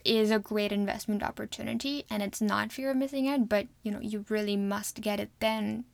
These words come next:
um, at that period of time. But I, I think it takes time and practice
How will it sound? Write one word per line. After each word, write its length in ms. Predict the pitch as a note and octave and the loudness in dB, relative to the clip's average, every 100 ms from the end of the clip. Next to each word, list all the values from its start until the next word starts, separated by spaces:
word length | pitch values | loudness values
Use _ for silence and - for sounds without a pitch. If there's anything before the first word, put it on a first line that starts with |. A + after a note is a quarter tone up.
| - | -10
um, 320 | - - - | -8 -8 -6
at 160 | A3+ G#3+ | -6 -4
that 180 | G#3 - | -4 -2
period 220 | G#3 G#3+ | -4 -6
of 80 | - | -4
time. 300 | A#3+ A#3+ A#3+ - - - | -2 0 0 -4 -18 -2
But 220 | A3 G3+ - | 2 2 2
I, 220 | G#3+ G#3+ | -2 -2
I 20 | - | -2
think 240 | G#3+ G#3 | -2 -2
it 80 | G3+ | -2
takes 260 | G#3 - | -4 -4
time 600 | - - G3 G3 B3 D4+ C#4+ _ - | -6 -4 -2 0 0 -2 -6 _ -6
and 220 | G#3 G#3 | -4 -4
practice 800 | - G3+ G#3+ - - D4 D#4+ | -4 -4 -4 -6 -2 -2 -2